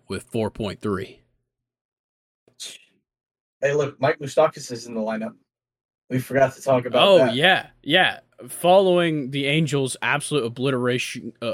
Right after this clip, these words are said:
Speaker 1: ob-, obliterating of the Rockies, the Angels just decided, "Let's just take Mike Moustakas from them."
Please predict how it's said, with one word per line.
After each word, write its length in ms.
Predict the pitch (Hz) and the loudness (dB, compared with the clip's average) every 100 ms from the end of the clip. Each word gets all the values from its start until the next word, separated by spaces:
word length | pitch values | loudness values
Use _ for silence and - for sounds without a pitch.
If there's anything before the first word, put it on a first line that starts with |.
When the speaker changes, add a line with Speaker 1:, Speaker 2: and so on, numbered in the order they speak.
| 104 | -6
Speaker 1:
ob-, 120 | 101 _ - | -10 _ -10
obliterating 760 | 113 104 139 151 104 95 92 - _ - - _ _ - | -10 -2 0 2 0 -2 -4 -10 _ -20 -20 _ _ -4
of 180 | 110 113 | -4 -2
the 100 | 101 | 2
Rockies, 720 | 110 120 101 95 92 - - _ _ _ _ _ _ _ _ - | 4 4 2 -4 -4 -6 -8 _ _ _ _ _ _ _ _ -2
the 80 | |
Angels 360 | 123 170 156 139 | 2 2 2 2
just 180 | 147 - | 0 0
decided, 460 | 143 143 139 131 - _ _ _ _ _ _ _ _ - | 4 4 4 0 -4 _ _ _ _ _ _ _ _ -10
"Let's 180 | 170 - | -8 0
just 280 | 170 - | 0 0
take 300 | - 151 143 | 0 2 2
Mike 200 | 139 135 | 0 0
Moustakas 560 | 131 123 135 143 127 92 | -2 -2 2 2 0 -8
from 280 | - 87 65 | -8 -8 -8
them." 160 | 69 | -16